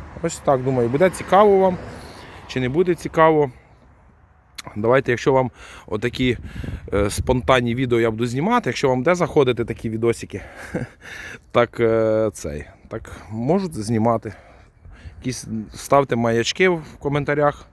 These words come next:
там плюсики чи першу букву імені свого, так буде, може, веселіше, такий свого роду запустимо новий тренд. Тоді я буду розуміти, що дійсно вам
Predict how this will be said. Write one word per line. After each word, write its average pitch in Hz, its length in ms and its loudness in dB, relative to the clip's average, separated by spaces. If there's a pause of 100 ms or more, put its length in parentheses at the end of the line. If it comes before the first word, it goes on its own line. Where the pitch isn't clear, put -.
там 113 140 -8
плюсики 156 540 2
чи 127 240 2 (340)
першу 139 260 2
букву 135 340 0
імені 160 380 2
свого, 143 520 4
так 123 100 0
буде, 127 180 2
може, 131 220 2
веселіше, 131 500 0
такий 127 240 -4
свого 123 240 2
роду 127 240 4 (480)
запустимо 123 580 2 (160)
новий 123 260 4
тренд. 131 320 4 (680)
Тоді 131 200 0
я 160 100 4
буду 143 180 0
розуміти, 143 400 0
що - 180 -4
дійсно 139 380 -2
вам 127 240 2